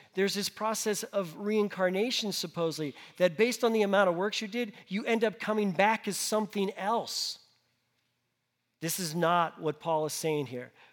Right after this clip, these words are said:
But if that is true reincarnation, I just want you to know, I wanna come back as my dog.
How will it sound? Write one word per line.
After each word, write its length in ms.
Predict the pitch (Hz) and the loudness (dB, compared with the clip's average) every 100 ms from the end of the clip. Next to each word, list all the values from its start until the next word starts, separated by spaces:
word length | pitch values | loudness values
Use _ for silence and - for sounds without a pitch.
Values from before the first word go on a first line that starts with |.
| _ | _
But 120 | 170 | -2
if 120 | 175 151 | 0 2
that 220 | 208 262 | 4 4
is 200 | 269 220 | 0 -4
true 260 | - 247 | -4 -4
reincarnation, 800 | 233 233 226 220 220 220 220 220 226 | -2 0 0 0 0 2 0 -2 -2
I 140 | 180 | -2
just 240 | 185 185 | -2 -4
want 300 | 185 180 175 | 0 -2 -2
you 60 | 170 | -6
to 100 | 156 | -2
know, 180 | 147 135 | 0 0
I 60 | |
wanna 200 | 160 180 | 2 0
come 200 | 165 165 | -2 -2
back 200 | 160 151 | -2 -2
as 80 | 143 | -4
my 160 | 131 127 | -2 -4
dog. 340 | 135 120 110 | -4 -8 -10